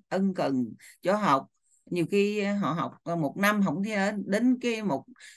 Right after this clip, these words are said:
đến một cái ngày một trăm lẻ một đó, bỗng dưng Chúa đụng tới họ thôi, mình không biết được. Nhưng mà cái điều mình không có, à, phải là cái người mà nắm quyền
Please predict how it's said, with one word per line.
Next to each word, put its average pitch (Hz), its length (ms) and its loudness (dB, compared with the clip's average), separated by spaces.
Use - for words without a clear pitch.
đến 202 200 2
một - 120 2
cái 202 100 -6
ngày 147 440 0
một 147 240 -2
trăm 196 160 4
lẻ 139 160 2
một 139 320 2
đó, 196 80 -2
bỗng 180 260 -2
dưng 190 180 0
Chúa 214 140 -2
đụng 165 200 -2
tới 208 100 -4
họ - 220 -4
thôi, 190 200 -2
mình 151 160 -2
không 143 120 -2
biết 247 200 -4
được. 139 220 -4
Nhưng 185 180 -2
mà 147 80 -2
cái 208 140 -2
điều 151 320 4
mình 160 320 2
không 208 500 0
có, 185 420 0
à, 131 680 -4
phải 147 220 2
là 220 200 4
cái 214 140 -2
người 165 440 -2
mà 143 200 -4
nắm 175 300 4
quyền 170 400 4